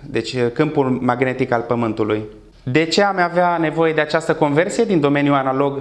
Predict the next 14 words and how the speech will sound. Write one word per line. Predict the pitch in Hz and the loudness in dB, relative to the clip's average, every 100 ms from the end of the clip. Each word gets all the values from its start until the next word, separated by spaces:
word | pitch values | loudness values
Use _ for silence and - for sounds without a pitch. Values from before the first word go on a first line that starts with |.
| - | -8
în | 135 | -4
domeniul | 127 131 127 127 | 0 0 0 0
digital? | 127 - 135 160 214 - - - - - - | -2 -2 0 0 -2 -10 -16 -20 -20 -20 -2
Ei, | 151 175 185 | 0 2 0
pentru | 175 165 165 | 0 0 0
că | 156 175 202 - - - - - - | 2 2 0 -4 -12 -18 -20 -20 -2
majoritatea | 139 143 160 196 190 | 0 2 2 2 0
dispozitivelor | 160 151 156 147 143 185 156 123 120 - | -2 -2 0 0 0 0 2 2 0 0
electronice | 135 135 160 147 135 | 0 0 0 0 -2
pe | - | 0
care | 139 131 | 0 0
le | |
folosim | 127 135 131 165 139 | 0 0 0 2 2
astăzi | 135 - 160 180 - | 2 0 -2 -2 -4